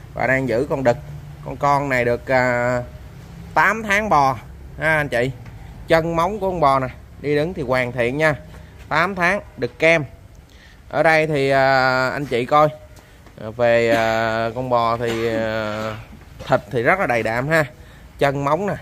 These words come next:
đít lên múi luôn. Đít thì, à, có cơ. Anh chị coi. Quý này thì chứ. Đó, thấy chưa?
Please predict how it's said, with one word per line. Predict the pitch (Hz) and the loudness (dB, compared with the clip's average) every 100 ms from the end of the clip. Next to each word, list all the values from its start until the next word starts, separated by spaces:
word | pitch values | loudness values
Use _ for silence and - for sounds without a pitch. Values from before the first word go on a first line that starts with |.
| - | -4
đít | 160 175 | 0 0
lên | 151 143 | 2 2
múi | 143 151 202 | 2 2 2
luôn. | 214 139 - - - - - - - - - - - - - - - - - - - - - - - - - - - - - - - - | 0 -4 -12 -20 -18 -18 -18 -18 -20 -20 -20 -20 -20 -20 -18 -18 -20 -20 -20 -18 -18 -18 -18 -18 -18 -18 -18 -18 -20 -20 -20 -20 -20 -4
Đít | - - - | -2 -2 -2
thì, | 135 120 | 0 2
à, | 120 117 120 117 - - | 2 2 0 -4 -12 -10
có | 156 - | -8 0
cơ. | 143 135 131 120 - - - - - - - - - - | 4 4 2 0 -10 -14 -12 -12 -12 -12 -12 -12 -12 -12
Anh | - | -8
chị | 113 110 | -6 0
coi. | 123 123 - - - - - - - - - - - - - - - - - - - - - - - - - - - - | 2 2 -4 -10 -8 -10 -10 -12 -12 -12 -14 -12 -12 -12 -12 -12 -12 -12 -12 -12 -12 -12 -12 -12 -12 -12 -12 -10 -10 -6
Quý | 127 143 185 233 | -2 2 2 2
này | 196 - | 0 -2
thì | - | -6
chứ. | 131 143 170 180 165 151 151 - - - - - - - | -2 0 0 -2 -4 -8 -10 -12 -12 -10 -10 -10 -10 -6
Đó, | 110 | -2
thấy | 135 | -2
chưa? | 151 135 | 0 0